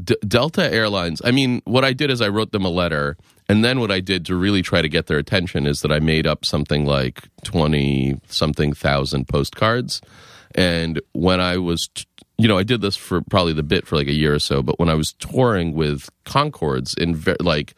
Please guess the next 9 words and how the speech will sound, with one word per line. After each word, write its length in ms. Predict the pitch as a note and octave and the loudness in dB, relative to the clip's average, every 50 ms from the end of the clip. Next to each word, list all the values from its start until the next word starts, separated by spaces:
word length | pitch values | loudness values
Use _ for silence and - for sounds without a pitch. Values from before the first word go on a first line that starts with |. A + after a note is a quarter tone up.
| _ - - - _ _ - | _ -20 -20 -20 _ _ 0
you 60 | G#2 | 0
know, 100 | G2 F2 | 2 2
probably 380 | D#2 F#2+ F2 F2 E2+ E2 D#2+ D2+ | 2 2 0 2 2 2 0 -2
four 360 | - - - F#2 F2 F2 E2+ | -2 -4 0 2 2 4 4
to 220 | D#2+ D#2+ D#2 D2+ C#2 - | 2 2 0 0 -2 0
eight 180 | F2 F2 D#2 - | 0 0 0 0
thousand 360 | - D#2+ D#2+ D#2+ D#2 D#2 C#2+ - | -2 0 0 0 0 0 0 0
seat 200 | - D#2 C#2+ A1+ | 0 0 0 2
venues, 640 | D2+ F2+ F#2+ F2 D#2 C#2+ C2+ C2+ C2+ C2 - - | 2 2 2 2 0 -2 0 -2 -2 -2 -4 -6